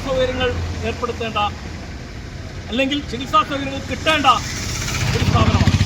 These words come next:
ഇവിടെ നടക്കുന്നത് തീർത്തും അന്യായമായ കാര്യങ്ങളാണ്. ഇപ്പോൾ കഴിഞ്ഞ ദിവസം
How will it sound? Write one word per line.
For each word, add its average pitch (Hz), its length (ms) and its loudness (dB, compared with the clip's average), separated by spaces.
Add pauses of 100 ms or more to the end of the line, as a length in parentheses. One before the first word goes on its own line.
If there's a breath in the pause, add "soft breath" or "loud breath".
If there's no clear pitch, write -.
(1080)
ഇവിടെ 311 220 2 (120)
നടക്കുന്നത് 302 580 2 (920)
തീർത്തും 311 480 -4 (880)
അന്യായമായ 311 640 4 (640)
കാര്യങ്ങളാണ്. 240 500 2 (1000)
ഇപ്പോൾ 302 260 2 (400)
കഴിഞ്ഞ 285 320 2
ദിവസം 294 260 -2